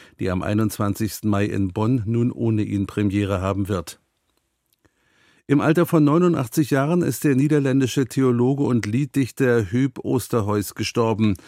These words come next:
Das teilte seine Familie mit. Oosterhuis wurde bekannt für Texte und Lieder, die in katholischen und protestantischen Kirchen weit verbreitet waren.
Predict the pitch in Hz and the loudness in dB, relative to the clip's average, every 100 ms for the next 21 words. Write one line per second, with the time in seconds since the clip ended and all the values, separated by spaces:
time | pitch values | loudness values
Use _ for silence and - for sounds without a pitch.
0 | - - - 123 - 123 117 113 110 110 | -20 -14 -2 -2 0 0 2 2 2 0
1 | - 113 120 131 117 110 98 - _ _ | 0 0 2 2 4 2 0 -6 _ _
2 | - - 139 127 165 147 160 - 147 147 | -20 -2 0 2 2 2 0 0 0 0
3 | 135 135 143 151 156 147 120 147 - - | 0 -2 -2 -2 -2 -4 -2 -4 -4 -4
4 | 120 127 110 120 156 170 143 135 123 - | -2 -2 0 0 2 2 2 0 -2 -2
5 | 131 - 190 180 - 147 160 185 - 147 | -4 -2 0 0 -2 -2 0 -2 -2 -2
6 | 143 117 135 131 123 131 113 127 139 - | -2 -2 -2 0 -2 -2 -2 -2 -2 0
7 | 113 101 101 - 107 98 107 120 123 107 | 0 0 -2 -4 -4 0 -2 0 -2 2
8 | 104 101 90 | 2 2 -2